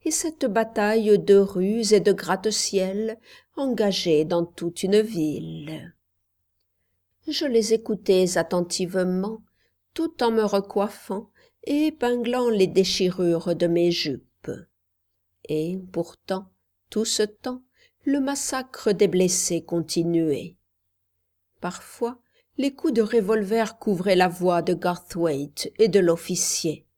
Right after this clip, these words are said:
et les obligeaient à se répéter. J'ai passé trois jours de ma vie dans cette tuerie de la commune de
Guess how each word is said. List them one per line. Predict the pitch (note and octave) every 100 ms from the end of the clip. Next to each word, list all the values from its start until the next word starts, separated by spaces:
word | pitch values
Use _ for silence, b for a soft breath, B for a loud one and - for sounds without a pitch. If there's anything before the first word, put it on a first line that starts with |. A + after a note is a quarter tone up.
| b b b _
et | D#4+
les | C#4 B3
obligeaient | A#3+ F#3+ G3+ F#3 F#3 E3+ -
à | E3+
se | - F3+
répéter. | F3 D#3+ E3+ - _ - D3 - _ _ _ _ _ _ _ _ _ _ _ _ _ -
J'ai | - D#4
passé | D#4 D4+ - D#4+
trois | - - A#3+
jours | A3 A#3+ A#3+ G#3+
de | F#3
ma | F3+ F#3
vie | F3 F#3+ F#3
dans | E3+ F3
cette | - F3+ F3+ F3+
tuerie | - F#3 F#3 F#3 E3
de | F#3
la | F3
commune | F3 G3 F3 F3 E3+ E3
de | E3+